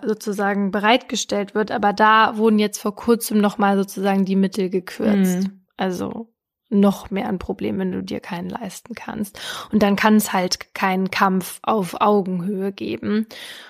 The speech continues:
Speaker 1: Und das ist dann mit ein Grund, warum in den U S A Schätzungen zufolge ein Prozent der Insassen, also ungefähr zwanzigtausend Menschen, zu Unrecht in Haft sitzen, weil sie eben kein faires Verfahren bekommen haben, wie Adnan, oder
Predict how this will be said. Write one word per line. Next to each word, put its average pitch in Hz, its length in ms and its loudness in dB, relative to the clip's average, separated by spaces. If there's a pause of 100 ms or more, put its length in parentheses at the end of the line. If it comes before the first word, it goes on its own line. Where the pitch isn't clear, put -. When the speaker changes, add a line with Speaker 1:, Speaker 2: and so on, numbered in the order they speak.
(160)
Speaker 1:
Und 208 160 2
das 202 100 0
ist 214 140 -4
dann 214 140 6
mit 220 200 4
ein 233 220 6
Grund, 226 320 4
warum 214 340 6
in 208 140 6
den 208 180 6
U 202 140 2
S 202 160 -2
A 202 220 4
Schätzungen 208 440 0
zufolge 202 440 0
ein 214 200 2
Prozent 196 500 -2
der 190 100 0
Insassen, 196 520 0
also 190 320 -2 (440)
ungefähr 196 460 2
zwanzigtausend 196 720 -2
Menschen, 196 440 -4
zu - 160 -8
Unrecht 220 540 2
in 175 160 -8
Haft - 260 -12
sitzen, - 400 -14 (460)
weil 226 220 6
sie 208 160 4
eben 196 200 4
kein 220 320 4
faires 185 400 -8
Verfahren 180 580 -6 (220)
bekommen 196 520 2
haben, 196 580 0 (160)
wie 190 420 -2 (260)
Adnan, 185 640 -2 (500)
oder 214 420 4